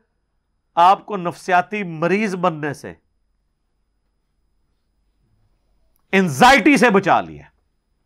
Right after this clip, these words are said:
व खुलिकल इंसानु दईफा, और इंसान को तो अल्लाह ने कमज़ोर पैदा किया। ये हकीकत बात है। इंसान के पास सिर्फ एक चीज़ है जो उसको सब पे भारी कर देती, वो अक्ल है।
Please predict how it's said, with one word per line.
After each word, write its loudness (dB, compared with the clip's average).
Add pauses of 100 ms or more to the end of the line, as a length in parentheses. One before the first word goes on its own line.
(440)
व 0
खुलिकल -2
इंसानु -2
दईफा, -6 (600)
और 2
इंसान -2
को -6
तो -8
अल्लाह -2
ने -12 (400)
कमज़ोर -2
पैदा -10
किया। -20 (460)
ये -2
हकीकत -4
बात -6
है। -18 (1040)
इंसान 0
के -4
पास 0
सिर्फ 0
एक 2
चीज़ -4
है 0
जो 0
उसको -4
सब -4
पे -2
भारी 0
कर -2
देती, -6
वो -2
अक्ल -4
है। -20